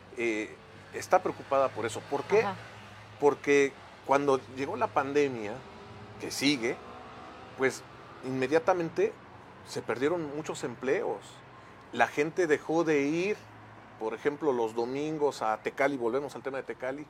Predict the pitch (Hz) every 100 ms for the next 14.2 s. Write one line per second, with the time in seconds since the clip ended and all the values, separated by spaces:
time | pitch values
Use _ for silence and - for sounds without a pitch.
0 | - - - - 120 113 147 151 135 139
1 | 131 117 110 127 143 143 - 107 120 131
2 | 120 117 135 151 - - - - 190 220
3 | 226 202 208 214 214 185 170 - 147 151
4 | 175 180 214 202 170 185 175 120 127 -
5 | 117 175 226 - 107 113 190 107 107 147
6 | 101 104 107 - 135 170 156 135 123 135
7 | 123 107 120 - - - - - _ -
8 | 117 147 185 147 117 104 120 113 104 95
9 | 151 170 92 - - - - 127 127 -
10 | 180 180 202 - 117 123 156 175 151 143
11 | 143 175 - - _ 123 117 123 170 190
12 | 156 135 131 - 226 - - - - -
13 | - - - 98 95 - 107 127 139 147
14 | 107